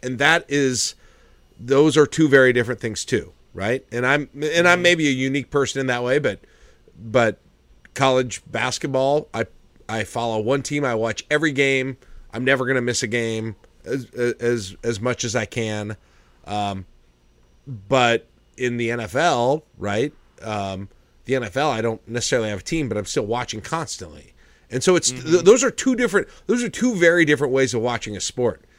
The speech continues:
Speaker 1: And I don't have the way I watch the N F L. I don't have that for baseball, nor do I have it for college basketball.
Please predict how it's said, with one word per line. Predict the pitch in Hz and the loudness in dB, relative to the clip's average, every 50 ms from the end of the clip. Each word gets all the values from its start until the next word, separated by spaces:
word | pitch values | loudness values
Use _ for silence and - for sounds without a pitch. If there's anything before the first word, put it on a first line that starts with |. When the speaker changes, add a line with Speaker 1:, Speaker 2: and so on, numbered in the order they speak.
| _ _ - | _ _ -8
Speaker 1:
And | - 135 | -4 -2
I | |
don't | 165 202 214 | 0 0 2
have | 208 208 180 | 2 2 2
the | 175 156 | 2 4
way | 160 170 165 | 4 4 4
I | 160 | 4
watch | 151 147 151 147 - - | 2 2 2 0 0 -2
the | 143 143 | -2 0
N | 135 131 | 0 0
F | 127 - - | 0 0 2
L. | 139 131 120 110 110 107 - _ _ _ - | 2 2 2 2 0 -2 -4 _ _ _ 0
I | 120 139 | 4 4
don't | 156 151 135 | 4 4 4
have | 131 143 139 120 | 0 -2 0 0
that | 117 120 113 - - | 0 -2 -2 -4 -4
for | - 117 | -4 -4
baseball, | 110 110 120 117 - - - 110 110 110 110 - - - | 0 0 0 0 0 -4 -4 -2 -2 -2 -4 -6 -10 -12
nor | 127 131 127 127 | -6 -2 0 2
do | 120 120 117 | 2 2 2
I | 110 | 2
have | 104 107 98 | 0 -2 -4
it | 104 - | -6 -8
for | - 107 98 | -10 -10 -8
college | - 120 107 101 98 - - | -6 -6 -4 -4 -6 -8 -8
basketball. | 107 95 85 85 - - 98 80 80 80 - - | -8 -8 -8 -8 -12 -12 -14 -16 -16 -20 -20 -20